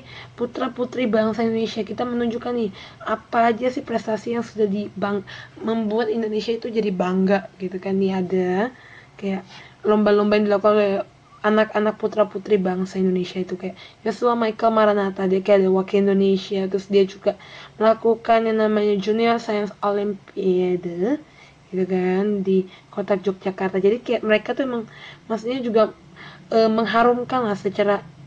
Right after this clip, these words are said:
internasional, secara kaca internasional, seluruh dunia itu melihat itu gitu, teman-teman. Jadi, terus juga ada misalnya kayak absolute winner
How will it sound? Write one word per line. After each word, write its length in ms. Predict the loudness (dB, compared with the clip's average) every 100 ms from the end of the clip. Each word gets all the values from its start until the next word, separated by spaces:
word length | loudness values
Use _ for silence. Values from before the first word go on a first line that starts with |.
| -20 -20 -20 -12 -6
internasional, 920 | -4 0 0 0 0 0 0 -2 -2
secara 480 | -4 -4 -2 -4 -4
kaca 320 | -6 -4 -4
internasional, 640 | -2 -2 0 -2 -2 -2 -2
seluruh 440 | -4 -2 2 2
dunia 400 | 2 0 0 -2
itu 80 | -4
melihat 400 | -4 -2 -2 -2
itu 240 | -4 -4
gitu, 200 | -6 -8 -6
teman-teman. 480 | -4 -4 -2 -2 -4 -14 -20 -20 -20 -20 -2
Jadi, 680 | 2 2 2 2 2 0 -4 -14 -10
terus 200 | -4 -4
juga 320 | -2 2 4 4
ada 200 | 4 2
misalnya 360 | 2 0 0 -2
kayak 240 | 0 -2 -2 -10
absolute 520 | -10 -4 2 2 0
winner 400 | -2 0 0